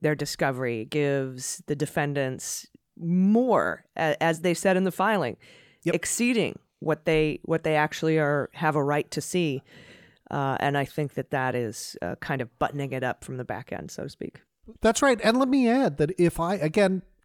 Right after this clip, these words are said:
Speaker 2: not a criminal defense lawyer, but a-, as a, a lawyer who has prepared for trial on, on multiple occasions,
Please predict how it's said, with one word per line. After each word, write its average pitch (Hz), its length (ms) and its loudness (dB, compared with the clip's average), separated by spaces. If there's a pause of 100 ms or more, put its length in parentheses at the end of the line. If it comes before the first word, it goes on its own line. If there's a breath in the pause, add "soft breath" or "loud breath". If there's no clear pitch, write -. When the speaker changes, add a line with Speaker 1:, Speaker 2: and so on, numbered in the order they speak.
(140)
Speaker 2:
not 147 260 0
a 160 40 0
criminal 151 380 0
defense 151 400 -4
lawyer, 139 300 0
but - 320 -2
a-, 170 140 -2 (140)
as 180 480 2 (200)
a, 151 160 0 (100)
a 147 240 4 (100)
lawyer 147 460 6
who 143 160 2
has 135 160 2
prepared 165 400 -2
for 135 140 -6
trial 151 480 0
on, 117 220 -2
on 127 120 0
multiple 127 320 -4
occasions, 127 540 -4